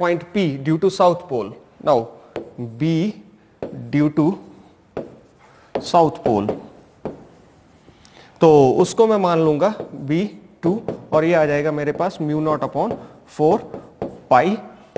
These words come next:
M upon, अब यहाँ पे हमें distance चाहिए P और B के बीच में। तो P और B के बीच में हमारे पास direct तो कोई distance है नहीं है, पर हम इसको निकाल सकते हैं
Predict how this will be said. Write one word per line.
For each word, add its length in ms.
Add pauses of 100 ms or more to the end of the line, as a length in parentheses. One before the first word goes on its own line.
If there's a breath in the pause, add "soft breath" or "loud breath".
(560)
M 220 (300)
upon, 380 (380 loud breath)
अब 140
यहाँ 260
पे 100
हमें 240
distance 460
चाहिए 460
P 260
और 400 (280)
B 120
के 140
बीच 260
में। 180 (320 soft breath)
तो 200
P 140
और 180
B 120
के 100
बीच 220
में 100
हमारे 240
पास 180
direct 400
तो 100
कोई 160
distance 420
है 180
नहीं 140
है, 60
पर 360
हम 120
इसको 200
निकाल 340
सकते 300
हैं 180